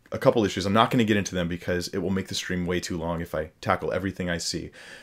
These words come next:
But they're sort of blurring together all of the events around the coming of Jesus. The, the tribulation, the signs, the,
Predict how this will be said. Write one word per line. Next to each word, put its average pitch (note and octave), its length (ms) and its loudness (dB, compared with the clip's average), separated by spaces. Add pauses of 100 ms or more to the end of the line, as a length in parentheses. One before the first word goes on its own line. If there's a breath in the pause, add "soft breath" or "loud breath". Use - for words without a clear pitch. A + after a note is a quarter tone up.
(160 loud breath)
But - 140 6
they're C#3 100 8
sort E3+ 220 6
of B2 100 2
blurring A2 460 6
together F#2 540 2 (120)
all B2 240 8
of G2+ 140 4
the G2+ 100 0
events F2 540 -2
around F2 500 0
the F#2 100 -6
coming F2 320 -2
of D#2+ 80 -6
Jesus. D#2 440 -8
The, E2+ 160 -10
the F2 160 -6
tribulation, F#2+ 880 0 (340 loud breath)
the F#2 120 -4
signs, G2+ 600 2
the, E2+ 540 -4